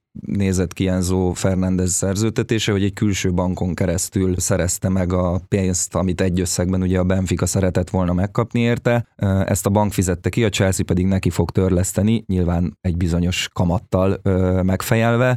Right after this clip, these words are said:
De ez igen, ez, ez nem egy idegen a mai labdarúgásból. Korábban Neymar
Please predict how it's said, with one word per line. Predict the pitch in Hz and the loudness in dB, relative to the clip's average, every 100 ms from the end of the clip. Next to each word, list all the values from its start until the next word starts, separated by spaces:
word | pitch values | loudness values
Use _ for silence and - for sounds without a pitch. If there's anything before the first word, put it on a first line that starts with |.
| - | 0
De | 107 107 110 110 110 | 2 2 2 2 2
ez | 110 110 | 2 2
igen, | 101 98 | 2 2
ez, | 101 | 2
ez | 101 107 | 2 2
nem | 120 117 | 2 2
egy | 90 - | 0 0
idegen | 98 92 92 90 98 - | 0 2 2 0 -2 -4
a | 95 | -2
mai | 92 92 | 2 2
labdarúgásból. | 92 98 104 107 113 110 107 117 117 - - | 2 2 2 2 2 0 0 2 2 0 0
Korábban | 110 98 95 98 98 | 2 4 4 2 2
Neymar | 98 98 101 98 98 98 95 | 2 2 2 2 2 2 0